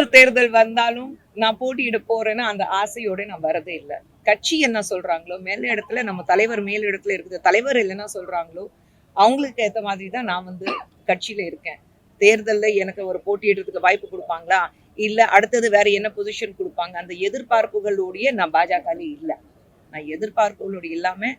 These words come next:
கட்சிக்காக, ஏன்னா இன்னைக்கு நம்ம நாட்டுடைய முன்னேற்றம் பார்க்கும்போது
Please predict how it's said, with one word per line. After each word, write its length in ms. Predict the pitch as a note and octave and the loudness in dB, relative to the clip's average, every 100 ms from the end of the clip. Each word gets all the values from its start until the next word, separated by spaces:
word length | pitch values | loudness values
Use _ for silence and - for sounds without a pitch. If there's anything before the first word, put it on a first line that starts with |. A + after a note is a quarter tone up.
| _ | _
கட்சிக்காக, 720 | - G3+ - F#4 D#4 A#3+ F#3+ D3+ | -6 -4 -2 -2 0 0 0 -2
ஏன்னா 240 | F3+ A#3 A#3+ - _ _ _ _ _ _ _ | -4 -2 -6 -8 _ _ _ _ _ _ _
இன்னைக்கு 540 | A3 B3+ D4+ C#4+ D#4+ | 4 6 6 4 0
நம்ம 240 | D4 A3+ G#3+ | 2 0 0
நாட்டுடைய 720 | G#3+ A3+ C#4 - C4 B3+ B3 | 2 4 2 0 -4 -2 -2
முன்னேற்றம் 640 | G#3+ A3+ C#4+ D#4+ D#4+ C#4 | -2 -2 2 4 6 6
பார்க்கும்போது 640 | G#3+ G3 F#3+ F#3+ F#3 F3 | 6 4 2 -4 -4 -2